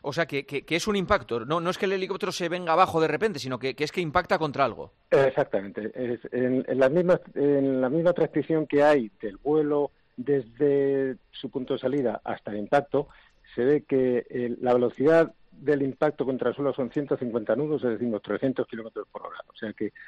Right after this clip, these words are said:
Speaker 2: quiere decir que el impacto ha sido tremendo y por eso los restos están tan, tan juntos, ¿no?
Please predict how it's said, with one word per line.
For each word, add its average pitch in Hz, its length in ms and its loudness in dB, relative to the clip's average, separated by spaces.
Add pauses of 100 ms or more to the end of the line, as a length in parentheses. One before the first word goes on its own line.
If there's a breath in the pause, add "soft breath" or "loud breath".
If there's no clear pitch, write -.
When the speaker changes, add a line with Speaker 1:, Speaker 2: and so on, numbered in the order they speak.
(200 loud breath)
Speaker 2:
quiere 123 180 -4
decir 127 180 0
que 127 80 0
el 110 80 2
impacto 120 340 2
ha 123 60 4
sido 120 240 2
tremendo 139 640 0
y 110 100 -8
por 110 200 -2
eso 120 340 0 (220 loud breath)
los 113 200 2
restos 120 380 0
están 123 340 2 (320 loud breath)
tan, 98 420 -4
tan 110 260 0
juntos, 110 460 -2
¿no? 113 160 -8